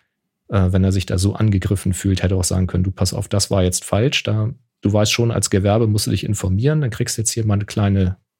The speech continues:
Fingerklopfstrafe, ne? Können ja auch tausend, zweitausend Euro sein.“ Aber diesen Weg durchzuziehen, ich find's nicht fein.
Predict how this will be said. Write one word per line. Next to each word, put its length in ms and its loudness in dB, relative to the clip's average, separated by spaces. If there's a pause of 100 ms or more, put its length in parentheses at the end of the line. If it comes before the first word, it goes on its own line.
(220)
Fingerklopfstrafe, 1200 0 (160)
ne? 320 0
Können 160 0
ja 100 0
auch 140 -6
tausend, 320 0
zweitausend 500 0
Euro 280 2
sein.“ 340 2 (2250)
Aber 240 2
diesen 320 2
Weg 200 0
durchzuziehen, 840 0 (480)
ich 160 0
find's 280 -2
nicht 140 -8
fein. 340 -6